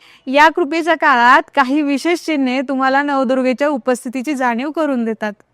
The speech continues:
भक्तांनो, नवदुर्गेची कृपा तुमच्यावर असल्याचे हे संकेत अत्यंत अद्भुत असतात. ही चिन्हे पाहून तुम्ही सहज ओळखू शकता की नवदुर्गा तुमच्या सोबत आहेत. अनेकदा लोकांना हे माहीतच नसतं,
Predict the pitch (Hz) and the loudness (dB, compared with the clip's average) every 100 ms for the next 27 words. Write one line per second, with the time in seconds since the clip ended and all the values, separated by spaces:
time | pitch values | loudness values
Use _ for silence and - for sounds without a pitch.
0 | _ _ _ _ _ 233 240 - 269 262 | _ _ _ _ _ -4 -4 0 2 2
1 | 233 247 320 - _ - 262 285 311 302 | 2 0 -2 -6 _ -6 0 2 2 0
2 | 330 330 349 320 233 262 294 285 269 269 | 0 -2 -2 -4 4 6 6 4 -2 0
3 | 285 285 269 277 254 269 233 240 294 320 | 0 2 0 -2 -2 -2 -4 -2 -2 -2
4 | 269 226 254 - 254 - 330 349 370 311 | -4 -2 -4 -4 -8 -4 -4 0 2 2
5 | 226 240 226 208 220 208 _ _ _ _ | 2 -2 -4 -4 -8 -10 _ _ _ _
6 | 233 233 254 240 240 233 226 247 302 294 | -4 -2 0 0 2 2 2 2 -2 0
7 | 269 269 294 311 330 311 247 254 277 220 | 0 -2 -2 0 0 -2 -2 -4 -6 -6
8 | 233 262 294 277 339 - _ _ 254 269 | 0 0 0 -6 -6 -8 _ _ -4 0
9 | 339 370 311 277 370 330 294 311 269 247 | 2 2 2 2 2 -2 -6 -4 -2 -2
10 | 269 254 208 196 _ _ _ _ 220 240 | 0 0 -2 -10 _ _ _ _ -2 -2
11 | 214 233 254 285 262 262 262 262 262 262 | 2 4 6 6 4 2 0 0 0 0
12 | 247 247 254 233 220 - | -2 -2 -2 -4 -8 -8